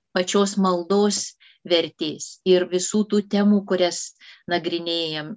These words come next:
ir kurios skleidžiasi, ir kurios užrašytos ir pačioj tos akcijos maldoje, kad kiekvienas tas žodis akcijos maldos atgijo ir jis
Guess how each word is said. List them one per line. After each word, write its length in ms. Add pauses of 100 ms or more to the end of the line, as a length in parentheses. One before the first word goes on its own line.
ir 160
kurios 440
skleidžiasi, 580
ir 80
kurios 380
užrašytos 720
ir 100
pačioj 340
tos 320
akcijos 640
maldoje, 580 (520)
kad 180
kiekvienas 680
tas 260 (400)
žodis 500
akcijos 480
maldos 760 (180)
atgijo 680
ir 140
jis 140